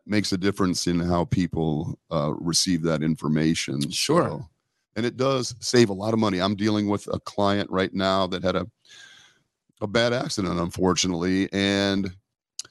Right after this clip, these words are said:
Speaker 1: so as we are discussing how to deal with this, how to take care of the employee,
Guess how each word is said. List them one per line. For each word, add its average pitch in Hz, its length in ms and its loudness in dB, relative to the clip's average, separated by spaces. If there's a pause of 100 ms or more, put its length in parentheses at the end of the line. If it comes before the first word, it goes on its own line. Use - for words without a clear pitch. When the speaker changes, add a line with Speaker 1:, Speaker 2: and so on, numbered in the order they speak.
(220)
Speaker 1:
so 104 380 2
as 104 180 -2
we 120 160 0
are 113 100 2
discussing 107 680 0
how 101 180 0
to 101 80 -2
deal 113 420 0
with 117 180 -4
this, 113 260 0
how 101 100 4
to 87 120 -2
take 104 260 2
care 101 220 0
of 90 120 -2
the 92 120 0
employee, 95 720 0